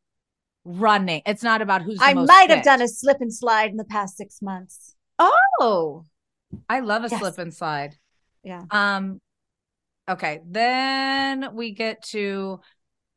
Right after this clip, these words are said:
Speaker 1: more about the Marisol and Leah of it all. Marisol's text to Leah. So,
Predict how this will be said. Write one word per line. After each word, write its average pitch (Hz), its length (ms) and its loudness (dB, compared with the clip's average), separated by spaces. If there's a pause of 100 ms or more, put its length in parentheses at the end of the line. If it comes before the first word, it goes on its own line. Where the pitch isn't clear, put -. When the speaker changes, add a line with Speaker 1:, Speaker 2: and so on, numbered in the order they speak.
(220)
Speaker 1:
more 196 380 -4
about 196 380 0
the 190 80 -8
Marisol 180 920 -4
and 160 500 -6
Leah 214 380 -4
of 190 160 -6
it 190 100 -6
all. 180 300 -2
Marisol's 190 640 -8
text - 500 -10
to 175 100 -14
Leah. 135 340 -14 (300)
So, 160 420 -8